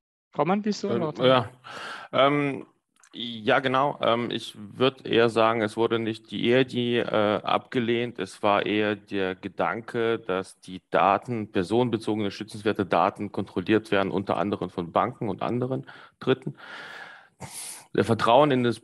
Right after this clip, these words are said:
Speaker 2: in den Bund, äh, ist da. Alle Umfragen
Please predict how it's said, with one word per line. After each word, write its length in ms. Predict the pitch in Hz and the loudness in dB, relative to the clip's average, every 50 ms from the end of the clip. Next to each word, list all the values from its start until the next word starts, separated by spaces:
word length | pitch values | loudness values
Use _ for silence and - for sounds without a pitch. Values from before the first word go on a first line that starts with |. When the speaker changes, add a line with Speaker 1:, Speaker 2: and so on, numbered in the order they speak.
| - - | -8 -4
Speaker 2:
in 100 | 120 117 | 0 0
den 180 | 117 113 104 | 0 0 2
Bund, 340 | 104 127 139 156 156 - - - - | 2 2 2 2 0 -4 -12 -12 -4
äh, 400 | - 113 110 110 110 110 107 - | 2 4 4 6 6 6 4 4
ist 320 | - - 107 104 - - | 2 -2 -4 -4 0 2
da. 500 | 107 98 120 147 160 175 170 170 160 147 _ - - - | 4 4 4 4 2 0 -4 -6 -12 -14 _ -20 -10 -2
Alle 180 | - 113 120 - | -2 0 0 0
Umfragen 680 | - 123 127 - - 117 113 110 104 104 98 95 - | -2 -4 -6 -2 2 4 4 4 2 -2 -8 -10 -14